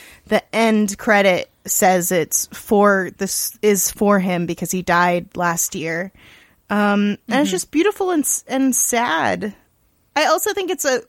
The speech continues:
Speaker 1: personally, I think it's kinda wonky
Speaker 2: It's
Speaker 1: to end a Margaret Atwood documentary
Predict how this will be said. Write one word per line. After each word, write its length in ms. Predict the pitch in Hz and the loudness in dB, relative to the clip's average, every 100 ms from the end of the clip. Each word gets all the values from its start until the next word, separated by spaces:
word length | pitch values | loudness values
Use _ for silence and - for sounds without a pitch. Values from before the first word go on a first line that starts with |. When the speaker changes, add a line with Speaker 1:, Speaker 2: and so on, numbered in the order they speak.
| _ - - | _ -20 -10
Speaker 1:
personally, 640 | - 392 - 381 311 247 220 | 0 0 2 2 2 2 2
I 140 | 226 | 0
think 200 | 233 254 220 | 0 -2 -4
it's 120 | - | -4
kinda 280 | 233 208 208 | -2 0 -2
wonky 480 | 190 190 185 160 | -2 -4 -4 -8
Speaker 2:
It's 120 | 190 - | -8 -8
Speaker 1:
to 100 | 185 _ | -8 _
end 340 | 202 202 202 | -4 -2 -2
a 60 | 196 | -4
Margaret 440 | 185 190 185 190 | -2 -2 0 0
Atwood 480 | 180 180 185 190 180 | 2 2 2 -4 -4
documentary 840 | 190 180 - 185 180 180 180 180 | -2 -2 -2 -6 -4 -4 -4 -8